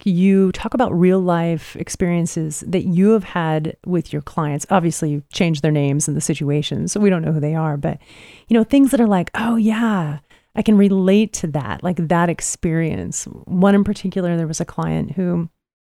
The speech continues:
I think his mom was sick. He was really busy at work. There was a ton of pressure. His, he was having trouble with his relationship, and he really loved this woman, but couldn't spend enough time with her. And he's like, you know, "A big commute. How do I slow down? There's nothing I can do. I can't change my job.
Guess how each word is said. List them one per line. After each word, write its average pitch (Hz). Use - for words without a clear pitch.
I 220
think 339
his 392
mom 175
was 202
sick. -
He 214
was 185
really 254
busy 180
at 123
work. 170
There 185
was 190
a 196
ton -
of 202
pressure. 160
His, 180
he -
was 214
having 208
trouble 202
with 185
his 165
relationship, 208
and 170
he 175
really 262
loved 160
this 160
woman, 143
but 139
couldn't 185
spend 151
enough 117
time 247
with 233
her. 196
And 190
he's 175
like, 185
you 220
know, 165
"A -
big 180
commute. 262
How -
do 208
I 185
slow 190
down? 247
There's 202
nothing 196
I 175
can 180
do. 180
I 151
can't 214
change 190
my 180
job. 165